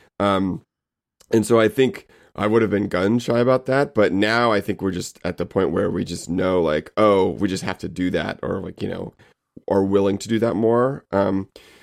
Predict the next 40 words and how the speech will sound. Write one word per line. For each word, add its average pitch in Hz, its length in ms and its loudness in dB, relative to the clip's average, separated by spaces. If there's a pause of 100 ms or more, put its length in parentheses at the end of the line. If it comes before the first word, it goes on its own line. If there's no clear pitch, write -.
(120)
so 160 160 4
I 165 60 4
don't 185 80 4
know. 151 120 6
It's 123 120 2
just 165 160 -6
interesting. 147 280 2
It 123 60 4
just 175 180 -2
feels 190 260 2
to 160 120 -2
me 135 160 6
like, 117 320 0 (440)
it's 127 100 -2
not 214 80 4
like 214 100 4
we've 151 160 4
turned 131 200 0
into, 110 140 0
like, 87 160 0
watchmakers 90 840 -2
or 87 80 -2
something, 90 420 -4
but 110 120 2
it's 117 120 4
just 143 160 -2
a 104 80 2
different 117 500 0
level. 95 500 0
Uh, 76 420 -6 (960)
it's 107 160 -4
like 151 140 0
a, 117 140 0 (1120)
it's 113 120 -2
like 123 120 0
a 123 60 4
different 135 500 0
level 101 800 0
of, 92 600 -6
um, 90 420 -8